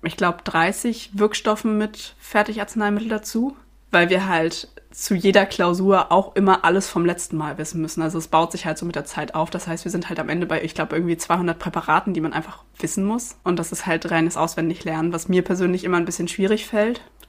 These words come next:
Zusammenhänge verstehen und sich merken und die dann wiedergeben können, das kann ich ganz gut oder das fällt mir leichter. Aber so Sachen einfach nur stumpf auswendig lernen, fällt mir ein bisschen schwerer. Aber da muss ich jetzt halt auch durch.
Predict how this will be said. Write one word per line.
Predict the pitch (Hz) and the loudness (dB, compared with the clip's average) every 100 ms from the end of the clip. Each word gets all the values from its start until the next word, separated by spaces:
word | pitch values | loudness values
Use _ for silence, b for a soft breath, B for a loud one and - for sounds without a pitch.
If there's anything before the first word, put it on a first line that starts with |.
| - | -10
Zusammenhänge | - 175 175 220 220 214 214 220 214 | -2 4 6 6 4 4 4 2 0
verstehen | - 202 - - 190 214 226 220 | -2 -2 -2 -2 2 4 4 4
und | 190 | 0
sich | 196 - | -2 -2
merken | 180 175 202 220 202 | 0 4 4 2 -2
und | 180 196 | -2 -2
die | |
dann | 185 175 | -2 -2
wiedergeben | 196 220 226 226 220 | 0 0 2 0 0
können, | 233 208 208 | 0 0 0
das | 202 - - | -2 -6 -8
kann | - 185 | -4 -4
ich | 185 - | -4 -6
ganz | 170 180 - | -6 -6 -4
gut | 208 269 - | -2 -2 -4
oder | 240 | -8
das | 147 - | -8 -8
fällt | 170 165 | -8 -4
mir | 170 165 - - 262 | -4 -6 -10 -14 -6
leichter. | 175 165 196 - 233 233 - | 0 2 0 -2 -2 -2 2
Aber | 180 180 | 4 4
so | 175 | 2
Sachen | 180 185 208 | 0 0 0
einfach | - 196 - 208 | -2 -4 -2 -2
nur | 190 | 0
stumpf | - 190 | -2 -4
auswendig | 180 185 180 170 165 | -4 -4 -4 -2 -2
lernen, | 160 190 202 | -2 -2 -4
fällt | - 208 | -2 2
mir | 180 | 2
ein | |
bisschen | 160 165 | 0 -4
schwerer. | 175 - 170 180 185 - - | -6 -4 -2 0 -2 -6 -10
Aber | - 180 | -2 0
da | 170 | 2
muss | 160 180 | 0 -2
ich | - | -6
jetzt | - | -6
halt | - - | -4 -4
auch | - - - | -4 -4 -4
durch. | - - - | -4 -6 -6